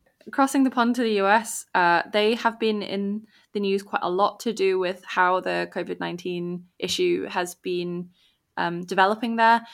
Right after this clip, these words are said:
In the past, a lot of people were calling out for more testing because I think there were quite a lot of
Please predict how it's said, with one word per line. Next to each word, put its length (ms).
In 160
the 80
past, 560
a 80
lot 300
of 100
people 280
were 120
calling 280
out 160
for 60
more 180
testing 500
because 340
I 60
think 260
there 160
were 80
quite 340
a 40
lot 240
of 220